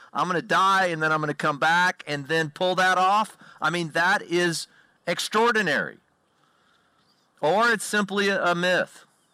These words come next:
fabricated to control people, abuse people, or maybe even give people a false sense of hope. And if that's the case, then this is a cruel atrocity.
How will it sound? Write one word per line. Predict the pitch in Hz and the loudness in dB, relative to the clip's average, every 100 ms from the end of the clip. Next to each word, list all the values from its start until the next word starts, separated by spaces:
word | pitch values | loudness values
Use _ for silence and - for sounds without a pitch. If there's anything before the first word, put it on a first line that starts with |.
| _ _ _ _ _ | _ _ _ _ _
fabricated | - 165 170 165 165 165 170 147 | -2 0 0 -4 -2 0 0 -2
to | 139 | -4
control | 135 143 - 135 | -4 -8 -4 -4
people, | 120 180 175 165 | -2 -4 -2 -4
abuse | 135 131 160 | -4 -4 -6
people, | - 160 151 147 139 - - - - | -4 -4 -4 -6 -8 -10 -20 -20 -8
or | 135 | -4
maybe | 135 160 208 214 | -2 -2 -2 -2
even | 196 185 180 175 | -2 -2 -2 -4
give | 151 165 151 | -2 -2 -2
people | 175 170 156 143 | -2 -2 -2 -2
a | |
false | 131 156 156 147 | -2 0 0 -2
sense | - 151 - | -4 -4 -4
of | 117 | -6
hope. | 131 139 113 135 | 0 0 -2 -6
And | 127 | -4
if | 113 | -4
that's | 151 190 214 - | 0 -2 -2 -10
the | - | -8
case, | 117 78 64 - - _ _ _ _ _ - - - - - | -6 -6 -8 -20 -20 _ _ _ _ _ -20 -20 -20 -20 -4
then | 151 | 0
this | 156 196 | 2 0
is | 202 170 | 0 0
a | 165 | -2
cruel | - 190 226 233 202 | 0 2 4 4 4
atrocity. | - - 170 170 - 165 123 80 | 0 4 6 6 2 -2 -2 -2